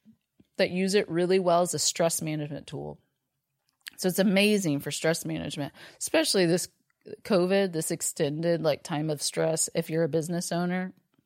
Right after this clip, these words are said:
praise be to you <laughs> that you made it through, or if you didn't.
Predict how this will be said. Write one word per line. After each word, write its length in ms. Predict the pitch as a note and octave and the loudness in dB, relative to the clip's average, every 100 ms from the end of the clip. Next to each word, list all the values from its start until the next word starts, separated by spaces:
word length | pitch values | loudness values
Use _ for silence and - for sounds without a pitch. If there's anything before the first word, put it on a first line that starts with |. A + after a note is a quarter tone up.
| _ _ _ _ _ _ - | _ _ _ _ _ _ -6
praise 280 | F3+ D#3+ D#3+ | 0 0 0
be 200 | D#3 D3 | -4 -6
to 120 | - | -6
you 280 | D3+ D3+ D#3 - - - | -6 -6 -6 -8 -10 -6
<laughs> 280 | E2 G#2 - C3+ - - | 4 4 6 4 4 6
that 160 | C#4+ | 6
you 100 | G#3+ | 6
made 220 | G3 A#3+ A#3 | 4 4 4
it 140 | - | 4
through, 360 | C#4 G#3 G3 G#3+ - - - - | 6 6 6 4 -2 -18 -8 2
or 180 | E3 | 4
if 140 | E3+ E3 | 4 4
you 140 | E3 | 2
didn't. 400 | E3 D#3+ F3 F3 | 4 2 0 -6